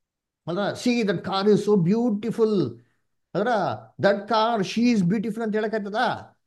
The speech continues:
ಇಲ್ಲ ರೀ. ಕರ್ತನಲ್ಲಿ ಪ್ರೀತಿ ಅಂತ ಸಹೋದರಗಳೇ, ನಮ್ಮ ಭಾಷೆಯಲ್ಲಿ ಈ ತರ ಜೆಂಡರ್ ಫಾರ್ಮೇಷನ್ ಇರೋದ್ರಿಂದ ನಮಗೆ ಏನಾಗ್ತಾರೆ ಕ್ಲೀನ್ ಆಗಿ ಇನ್ನು ಬಳಕೆ ಮಾಡಕ್ಕೆ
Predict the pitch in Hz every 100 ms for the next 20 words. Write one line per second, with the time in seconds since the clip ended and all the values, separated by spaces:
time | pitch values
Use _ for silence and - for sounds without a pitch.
0 | _ _ - 120 127 123 117 98 87 -
1 | 127 151 147 143 127 147 151 151 143 139
2 | 127 139 131 113 123 147 123 131 214 277
3 | 302 220 202 196 - 170 139 175 220 202
4 | 190 165 123 143 208 254 262 - 233 208
5 | 214 208 202 175 160 147 135 123 110 127
6 | 185 214 220 208 - _ _ - 160 247
7 | 233 240 233 208 156 185 202 170 120 85
8 | 98 - - 165 180 143 165 196 202 156
9 | 151 147